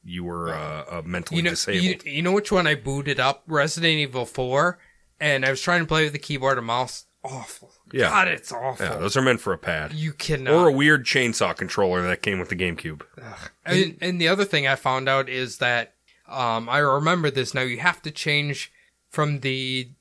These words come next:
Speaker 2: generic controller settings, you have to switch to another one, otherwise you're like, to shoot is really stupid.
Speaker 1: Oh, yeah, yes.
Speaker 2: I don't know why that is.
Speaker 1: Yeah, it's like hold,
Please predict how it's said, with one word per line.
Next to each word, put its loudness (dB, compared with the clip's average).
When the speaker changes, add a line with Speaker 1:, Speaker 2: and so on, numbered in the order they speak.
Speaker 2:
generic 0
controller -2
settings, -2
you 2
have 0
to -6
switch -8
to -4
another -2
one, -4
otherwise -2
you're -2
like, -6
to -4
shoot 0
is -6
really 0
stupid. -4
Speaker 1:
Oh, 4
yeah, 2
yes. 2
Speaker 2:
I -2
don't 2
know 2
why 0
that 0
is. -2
Speaker 1:
Yeah, 2
it's 0
like 4
hold, -4